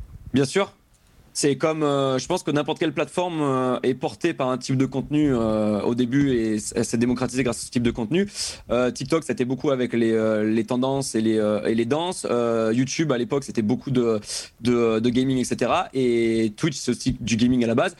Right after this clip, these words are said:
et ça se diversifie énormément. Et, euh, tant qu'une plateforme, elle n'est pas arrivée à sa,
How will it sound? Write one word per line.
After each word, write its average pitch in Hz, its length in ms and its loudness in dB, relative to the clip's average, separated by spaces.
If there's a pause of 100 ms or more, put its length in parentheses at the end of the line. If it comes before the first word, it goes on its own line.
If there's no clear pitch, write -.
(180)
et - 20 -2
ça 135 140 0
se 123 60 -2
diversifie 135 640 -2
énormément. 160 460 0
Et, 131 340 2
euh, 123 260 2
tant 175 140 -2
qu'une 175 140 -2
plateforme, 160 320 -2
elle 143 60 0
n'est 131 60 -2
pas 135 120 -2
arrivée 131 200 0
à 127 40 0
sa, 120 140 -4